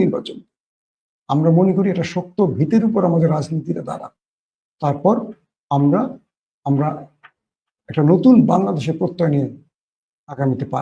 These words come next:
রাখি। কিন্তু ইউনূস সরকারকে অপমান করে তার বিরুদ্ধে দাঁড়িয়ে আমাদের কোনো অর্জন আসবে না। কারণ ইউনূস সরকারের মতো লোক যদি একবার এই দেশ ছেড়ে চলে যান,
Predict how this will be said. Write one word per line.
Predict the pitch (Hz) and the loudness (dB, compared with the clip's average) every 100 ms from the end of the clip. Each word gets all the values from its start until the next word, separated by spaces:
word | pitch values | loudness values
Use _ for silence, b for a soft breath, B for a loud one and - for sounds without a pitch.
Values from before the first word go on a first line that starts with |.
| 170 | -8
রাখি। | - - _ _ _ _ _ _ _ - | -16 -20 _ _ _ _ _ _ _ -6
কিন্তু | 135 - 185 | -4 0 6
ইউনূস | 220 247 - | 8 6 4
সরকারকে | 165 170 190 208 175 | 2 2 0 2 2
অপমান | 165 190 185 170 | 2 2 0 0
করে | 165 160 151 - _ _ _ _ | 0 -2 -4 -12 _ _ _ _
তার | 160 139 123 | -4 0 4
বিরুদ্ধে | 202 202 208 190 | 6 8 6 8
দাঁড়িয়ে | 175 175 156 - - _ _ _ - | 6 6 0 -4 -10 _ _ _ -8
আমাদের | 156 160 160 | -4 -2 -2
কোনো | 156 - | -2 -2
অর্জন | 127 143 139 | -4 -4 -4
আসবে | 117 - - | -8 -10 -14
না। | - _ _ _ | -14 _ _ _
কারণ | 147 - 175 | -6 -2 6
ইউনূস | 226 233 | 6 6
সরকারের | 214 214 214 208 | 2 4 6 6
মতো | 196 196 | 4 6
লোক | 185 180 | 6 6
যদি | 175 175 180 - 185 | 2 0 -2 -2 0
একবার | 180 170 160 | 2 2 4
এই | 180 165 | 4 4
দেশ | 180 - | 0 -2
ছেড়ে | - 185 185 | 2 4 6
চলে | 214 208 160 | 4 4 4
যান, | 143 | 0